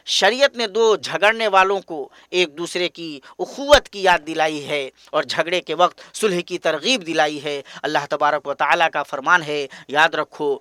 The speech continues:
سارے مسلمان بھائی بھائی ہیں، بس اپنے دو بھائیوں میں ملاپ کرا دیا کرو، اللہ تعالیٰ سے ڈرتے رہو تاکہ تم پر رحم کیا جائے۔ امت کی ذمہ داری ہے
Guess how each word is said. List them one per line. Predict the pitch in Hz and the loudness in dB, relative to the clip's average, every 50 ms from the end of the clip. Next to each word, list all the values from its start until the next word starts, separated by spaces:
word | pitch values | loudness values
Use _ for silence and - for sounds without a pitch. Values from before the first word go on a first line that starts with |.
| - - _ | -8 -16 _
سارے | - - 233 254 269 262 | 0 2 4 4 4 4
مسلمان | 240 214 185 - 180 175 170 170 170 160 143 | 2 0 -2 -2 -2 0 0 0 -2 -2 -4
بھائی | - 139 147 160 156 | -4 -2 -2 -2 -2
بھائی | 143 127 139 156 190 208 185 | -6 -2 -2 -2 -2 -2 -6
ہیں، | 147 156 143 139 135 - - - _ | -8 -8 -8 -8 -10 -14 -20 -6 _
بس | 165 165 - | -4 -2 -2
اپنے | 165 - 175 170 | -4 -4 -4 -10
دو | 160 151 185 190 | -6 -4 -6 -6
بھائیوں | 156 147 156 160 175 175 180 175 | 0 0 0 0 0 -4 -8 -8
میں | 170 170 | -8 -8
ملاپ | 165 165 165 - - 320 - | -8 -2 4 6 6 6 6
کرا | - 196 175 165 151 - | 2 2 2 2 2 0
دیا | 151 151 143 | -4 -6 -6
کرو، | 127 - 139 135 135 127 - - - - | -6 -8 -10 -8 -8 -10 -12 -16 -14 -10
اللہ | - 151 156 135 127 | -4 -2 -2 -2 -2
تعالیٰ | - 151 151 160 151 | 0 0 2 2 0
سے | - - 147 | -2 -4 -4
ڈرتے | 131 - 214 - - 254 226 | 0 0 0 2 2 2 2
رہو | 185 151 156 147 131 - - - _ | 2 0 0 -4 -4 -6 -10 -6 _
تاکہ | - 156 147 - 143 | 2 2 2 0 -8
تم | - - 165 160 | -8 -10 -14 -6
پر | - 160 135 | -6 -6 -4
رحم | 131 135 - 262 254 | -4 -4 -6 -6 -6
کیا | 220 - - 135 117 113 | -6 -10 -10 -10 -10 -10
جائے۔ | 107 110 98 90 - _ _ _ _ _ _ _ _ _ _ _ _ _ _ _ _ _ _ _ _ _ _ _ _ _ _ - - _ _ _ _ _ _ _ _ - - - _ | -10 -14 -18 -18 -20 _ _ _ _ _ _ _ _ _ _ _ _ _ _ _ _ _ _ _ _ _ _ _ _ _ _ -20 -20 _ _ _ _ _ _ _ _ -20 -20 -18 _
امت | - 202 220 247 247 | -8 -2 0 -2 0
کی | - 254 240 | 0 -6 -6
ذمہ | 214 226 226 220 | -4 -2 -2 2
داری | 214 226 240 269 269 254 185 | 4 4 4 4 4 0 2
ہے | 170 175 156 147 | 2 0 0 0